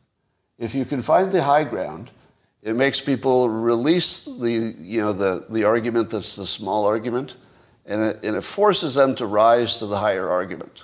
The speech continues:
'cause people don't like to be in the weeds. As soon as somebody shows them the high ground, everybody rises to it just automatically. You, you can't stay away from it. So he's never gonna get traction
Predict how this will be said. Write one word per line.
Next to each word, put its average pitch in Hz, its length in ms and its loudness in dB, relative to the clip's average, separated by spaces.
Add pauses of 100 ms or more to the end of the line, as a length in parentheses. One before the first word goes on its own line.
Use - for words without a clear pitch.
'cause 120 160 -8
people 131 280 -4
don't 120 220 2
like 107 200 2
to 104 60 -10
be 98 100 -8
in 98 100 -6
the 87 60 -6
weeds. 95 540 -6 (400)
As 107 140 -2
soon 165 220 4
as 147 140 4
somebody 143 360 2
shows 123 360 2
them 101 140 -4
the 95 80 -6
high 135 180 4
ground, 92 460 -4 (680)
everybody 113 380 2
rises 104 500 2
to 107 120 -6
it 90 60 -4
just 92 200 -8
automatically. 82 640 -6 (220)
You, 104 200 -10
you 104 120 -12
can't 92 240 -6
stay - 160 -6
away 82 200 -6
from - 180 -18
it. - 80 -20 (1160)
So 139 540 4 (1400)
he's 135 320 -2
never 170 260 2
gonna 190 200 2
get 160 180 2
traction 143 600 0